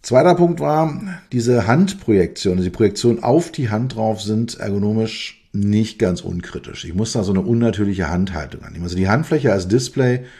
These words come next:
das klingt erstmal futuristisch, ähm, ist aber eine unnatürliche Handhaltung.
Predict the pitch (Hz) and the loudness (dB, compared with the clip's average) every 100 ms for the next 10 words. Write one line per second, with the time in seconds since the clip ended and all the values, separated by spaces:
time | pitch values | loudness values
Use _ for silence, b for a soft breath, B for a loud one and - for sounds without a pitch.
0 | B B B - - - 117 120 98 - | B B B -10 -10 -2 0 0 -4 -4
1 | 104 87 90 92 85 117 - 190 202 - | -4 -4 -4 -2 -2 -2 -2 -6 -6 -14
2 | b b b b b b b b b b | b b b b b b b b b b
3 | b _ _ - 107 110 110 - 139 135 | b _ _ -2 2 4 2 0 -2 0
4 | 139 127 123 147 139 131 123 120 95 104 | 4 4 4 2 2 0 0 0 0 0
5 | 90 69 - - | -4 -10 -14 -18